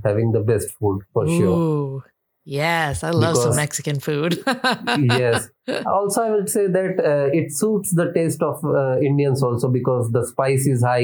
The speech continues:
Speaker 1: in Mexico as well, like the Indians prefer.
Speaker 2: Okay.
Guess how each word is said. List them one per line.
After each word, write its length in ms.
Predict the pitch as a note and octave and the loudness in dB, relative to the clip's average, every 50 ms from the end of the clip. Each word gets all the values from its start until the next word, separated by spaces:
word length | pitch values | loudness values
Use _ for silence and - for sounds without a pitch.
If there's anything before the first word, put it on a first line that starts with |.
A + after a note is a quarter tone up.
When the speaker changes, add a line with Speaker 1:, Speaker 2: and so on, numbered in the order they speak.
| B2 A#2+ A#2+ | 2 2 2
Speaker 1:
in 100 | A#2+ A#2+ | 2 2
Mexico 420 | A#2 A#2 - - B2 - B2 A#2+ | 2 0 0 -2 -2 0 0 0
as 160 | A2+ G#2 G#2 A2 | 0 0 2 2
well, 260 | A2+ A2+ G#2 G2+ G2+ - _ _ _ _ _ | 2 2 2 0 -2 -6 _ _ _ _ _
like 260 | - A2 A2 G#2 G#2+ | 0 0 0 0 0
the 120 | A2 A#2 A2 | 0 2 2
Indians 360 | A2 A2 A2 A2+ A2+ G#2 G2+ | 4 4 2 2 2 0 0
prefer. 480 | - C3 B2+ A#2+ - B2+ G#2 F#2+ - F#2 - _ _ _ _ _ _ _ - - - _ _ - | 0 -2 -2 0 0 0 -2 -2 -2 -4 -8 _ _ _ _ _ _ _ -20 -20 -20 _ _ -4
Speaker 2:
Okay. 680 | B3 D#4 G4+ G#4+ G#4+ G#4 E4 B3 G3 F#3 F#3 G3+ B3+ | -2 0 0 -2 -2 -2 -2 0 0 0 0 0 0